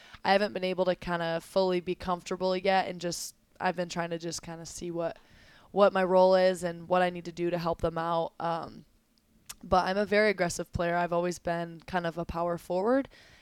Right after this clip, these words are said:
Growing up, I was never a true guard, and so I was able to kinda show my aggression, um, guarding people that were way oversized than me, uh, but I was able to kinda show who I really am when I get to do that, so yeah.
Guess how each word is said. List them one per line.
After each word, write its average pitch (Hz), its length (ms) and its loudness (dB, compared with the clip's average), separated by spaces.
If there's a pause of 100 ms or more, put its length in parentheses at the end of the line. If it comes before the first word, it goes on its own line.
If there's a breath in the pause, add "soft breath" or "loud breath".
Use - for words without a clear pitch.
(160 loud breath)
Growing 269 300 2
up, 269 140 0
I 208 80 4
was 175 160 0
never 185 500 2
a 175 120 -2
true 180 300 -6
guard, 175 520 0
and 175 180 -10
so 165 500 -2 (200)
I 180 120 -2
was 170 160 -6
able 165 220 -6
to 170 100 -6
kinda 165 260 -10
show 170 280 -4
my 170 160 -8
aggression, 175 680 -8
um, 135 420 -12 (680)
guarding 180 460 2
people 180 260 -2
that 175 120 2
were 180 140 -2
way 175 240 0
oversized 175 500 -6
than 175 160 -6
me, 175 240 -10 (440 loud breath)
uh, 170 280 -6
but 180 160 -2
I 180 120 4
was 175 180 2
able 170 260 -4
to 165 340 -6
kinda 165 400 -8 (760 soft breath)
show 196 280 2
who 185 120 2
I 175 100 2
really 170 340 -2
am 165 200 -4
when 165 100 -10
I 170 120 -8
get 165 160 -14
to 175 80 -14
do 180 180 -10
that, 170 280 -10
so - 120 -12
yeah. 175 220 -6